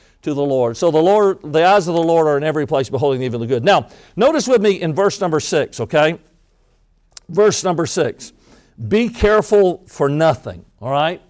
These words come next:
So let's talk about that for a moment. "Be careful for nothing." What does that mean? It means do not be engulfed in anxiety, okay? Being careful for nothing means we're worrisome as we enter into whatever it is we're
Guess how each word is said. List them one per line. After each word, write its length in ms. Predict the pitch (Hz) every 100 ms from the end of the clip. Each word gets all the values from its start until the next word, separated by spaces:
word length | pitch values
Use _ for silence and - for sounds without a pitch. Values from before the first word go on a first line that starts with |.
| _ _ _ _ _ -
So 140 | 165
let's 160 | 214 -
talk 180 | 233
about 180 | 180 180
that 140 | 165 135
for 60 |
a 20 |
moment. 120 | 143 147
"Be 100 | 160
careful 360 | 220 226 240
for 140 | 160 185
nothing." 320 | 165 156 214
What 120 | 302
does 120 | 320
that 180 | 202 185
mean? 340 | 190 143 101 -
It 180 | 160
means 640 | 196 240 247 240 220 - - _ _ _ _ _ _ _ _ - _ _ _ _ _ _ - 123
do 160 | 220
not 300 | 226 220 170
be 160 | 196 180
engulfed 680 | 156 139 180 226 226 - -
in 400 | 196 202 202 190 -
anxiety, 1040 | 175 170 160 123 156 156 131 110 - 87 - _ _ - 104
okay? 420 | 147 135 147 117 - _ _ _ 120 113
Being 400 | 208 208 180 -
careful 920 | - 254 269 214 196 147 156 196 - _ _ _ _
for 180 | 170 170
nothing 520 | 214 240 214 175 170
means 280 | 190 190 143
we're 200 | 180 170
worrisome 800 | 160 202 214 185 147 - 143 143
as 140 | 117
we 200 | 139 143
enter 320 | 202 214 208 196
into 260 | 185 156
whatever 600 | 139 160 202 214 220 220
it 100 | 214
is 280 | 208 208 165
we're 240 | 185 180